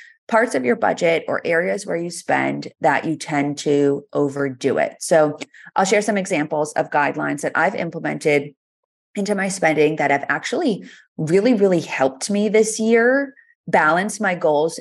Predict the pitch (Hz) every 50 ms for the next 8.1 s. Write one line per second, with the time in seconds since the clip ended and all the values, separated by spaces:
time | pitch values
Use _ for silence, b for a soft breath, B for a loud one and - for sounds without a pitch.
0 | - - 160 156 151 160 156 151 156 - - 147 139 135 143 165 160 165 165 160
1 | 151 139 143 147 143 143 143 147 143 147 139 139 139 - - 151 151 - - 170
2 | 170 170 170 170 165 160 151 - 151 147 147 139 131 170 180 214 226 233 233 233
3 | 214 220 202 190 190 185 160 156 160 165 - 156 151 151 147 147 147 135 139 170
4 | 240 330 - - - - B B B B B B B B - 170 196 175 - -
5 | 180 180 175 170 170 170 160 - - _ _ _ _ _ - 190 175 165 151 139
6 | 156 156 139 147 160 147 147 143 143 135 135 127 - - - 147 143 147 139 -
7 | - 185 170 160 160 156 151 143 135 131 135 135 135 - - 139 131 131 131 127
8 | 135 135